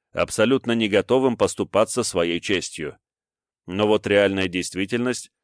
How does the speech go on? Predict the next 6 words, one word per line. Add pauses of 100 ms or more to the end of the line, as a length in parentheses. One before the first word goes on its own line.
(120)
заставляла
его
постепенно
приучаться
к
мысли,